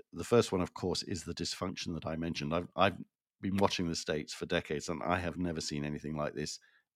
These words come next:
ever. Similar, but never on this scale. And the second thing is the lesson it teaches you about populists is that they can't run a bath, let alone a country.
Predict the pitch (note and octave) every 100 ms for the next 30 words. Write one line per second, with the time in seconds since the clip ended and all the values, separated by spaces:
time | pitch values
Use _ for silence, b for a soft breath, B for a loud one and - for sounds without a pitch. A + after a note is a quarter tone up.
0 | _ - G2 - - b b b - F#3
1 | E3 D3+ - B - G#2 G#2+ F#2+ F2 D#2+
2 | D2+ C2 - - D2 C2+ G1+ - _ B
3 | B B B - F#2 - A2 C#3+ C#3+ A#2
4 | F#2+ E2 E2 - - F#2+ G#2+ A2 G#2 E2+
5 | - - - G2+ A2 - D#2+ D#2+ - F#2
6 | - - - - C#2 - - - - F#2
7 | F#2 F#2+ - A#2+ A2+ G2 F2+ D#2 D#2 B1+
8 | - - _ _ - E2+ F2 F2+ D#2 -
9 | - - D#2+ - C2+